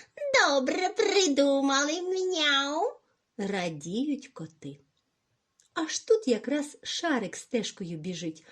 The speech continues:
купатися. Принишкли коти. Ну, а що далі було? А далі Шарик, звичайно, побачив кісточку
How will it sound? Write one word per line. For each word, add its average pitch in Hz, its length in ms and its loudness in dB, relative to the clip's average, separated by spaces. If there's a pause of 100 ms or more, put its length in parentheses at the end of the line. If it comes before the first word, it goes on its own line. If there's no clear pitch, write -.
(160)
купатися. 175 800 -2 (920)
Принишкли 170 1040 -6 (120)
коти. 156 680 -10 (420)
Ну, 202 480 -2 (280)
а 277 240 -4
що - 460 -2
далі 330 720 4
було? 190 680 0 (440)
А 453 380 6
далі 226 680 6 (520)
Шарик, 247 720 0
звичайно, 196 840 0
побачив 202 760 -4 (120)
кісточку 247 960 -2